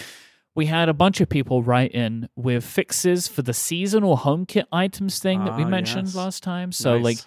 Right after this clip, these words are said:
Speaker 1: if you, what do you do if you unplug your Christmas lights and then it just shows that you have an item as unresponsive in HomeKit?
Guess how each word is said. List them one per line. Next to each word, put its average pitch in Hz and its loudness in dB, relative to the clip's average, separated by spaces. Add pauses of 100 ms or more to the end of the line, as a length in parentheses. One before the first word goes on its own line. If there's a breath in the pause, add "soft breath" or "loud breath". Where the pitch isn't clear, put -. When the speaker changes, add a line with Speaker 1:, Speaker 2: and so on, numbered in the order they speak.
(300 soft breath)
Speaker 1:
if 135 -4
you, 139 -4
what 156 6
do 165 -2
you 156 2
do 143 8
if 135 2
you 135 -2
unplug 131 2
your 123 2
Christmas - -6
lights 110 -4
and 113 -6
then 110 -2
it 104 -6
just 113 -10
shows 113 -2
that 110 -2
you 104 0 (100)
have 117 -2
an 113 0
item 113 -2 (140)
as 110 -6
unresponsive 113 -4
in 98 -8
HomeKit? 107 -4